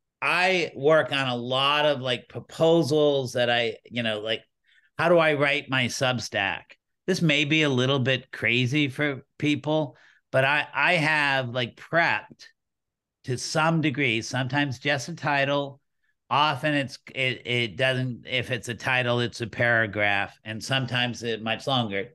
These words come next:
two hundred fifty articles right now, right? They're, they're things that I think need to be addressed and written about. So I have that whole list, you know, that's, you know, uh,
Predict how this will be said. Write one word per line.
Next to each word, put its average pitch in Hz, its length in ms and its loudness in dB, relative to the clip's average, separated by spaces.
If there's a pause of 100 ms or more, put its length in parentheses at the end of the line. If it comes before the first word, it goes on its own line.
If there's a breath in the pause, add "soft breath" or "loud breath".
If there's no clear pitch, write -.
(160)
two 196 160 2
hundred 147 320 2
fifty 117 320 -4
articles 87 480 -6
right 67 160 -10
now, - 140 -16 (440)
right? 101 260 -4 (480 loud breath)
They're, 135 260 0
they're 135 220 2
things 185 340 0
that 156 100 0
I 143 160 2
think 131 400 -2
need 135 300 -2
to 143 160 -4
be 123 180 0
addressed 117 540 -2
and 117 120 -8
written 101 240 -6
about. 87 340 -4 (420)
So 127 160 2
I 127 120 4
have 131 360 0
that 143 300 0
whole 175 440 6
list, 131 500 2 (220)
you 120 140 -2
know, 117 300 0 (840 soft breath)
that's, 123 460 -2
you 139 140 0
know, 117 320 0
uh, 110 500 0